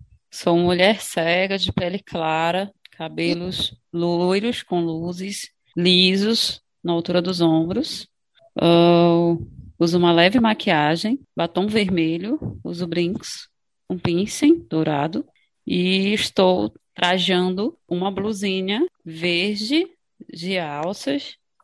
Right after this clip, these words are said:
Sou pedagoga, especialista em educação especial inclusiva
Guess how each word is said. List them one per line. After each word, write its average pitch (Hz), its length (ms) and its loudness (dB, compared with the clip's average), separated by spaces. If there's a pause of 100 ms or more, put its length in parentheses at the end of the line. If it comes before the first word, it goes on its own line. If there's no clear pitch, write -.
(140)
Sou 175 240 -2
pedagoga, 202 840 0 (340)
especialista 175 680 -4
em 202 40 -2
educação 202 380 -4
especial 185 420 -4
inclusiva 175 840 -4